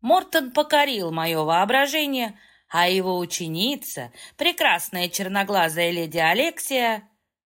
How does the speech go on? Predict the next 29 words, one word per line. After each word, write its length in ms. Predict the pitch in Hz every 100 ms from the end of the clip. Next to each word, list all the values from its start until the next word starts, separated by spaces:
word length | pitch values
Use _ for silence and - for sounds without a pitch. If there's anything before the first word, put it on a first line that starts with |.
| _ -
Ладно, 460 | 240 180 147 139 - _ _ _ -
о 100 | 240
ней 140 | 330
не 140 | 254 180
будем. 420 | 147 127 123 _ _ _ _ _ _ _ _
На 180 | 220 294
борту 340 | 359 370 339
его 400 | 254 208 196 196
алого 320 | 185 175 165 165
клинка 540 | 226 262 262 311 285 _ _ _ -
я 240 | 165 202
почувствовала 800 | 247 285 349 349 - 302 285 269
себя 360 | 262 240 233 214
дома 320 | 226 208 196
впервые 640 | - 180 196 247 254 208
за 140 | 185
много 320 | 190 180 175 170
лет. 320 | 143 131 _ _ _ _ _ _ _ -
С 100 | 214
увлечением 800 | 226 269 294 - 277 220 190 180
я 180 | 185 190
ушел 320 | 202 220 202
с 80 | 190
головой 420 | 196 202 214 233
в 60 | 226
приключения — 920 | 226 220 247 247 240 175 143 123 123 _ - -
сбивал 440 | 160 185 233 254 254
дирижабли 580 | 262 277 269 269 269
пиратов, 540 | - 294 254 165 -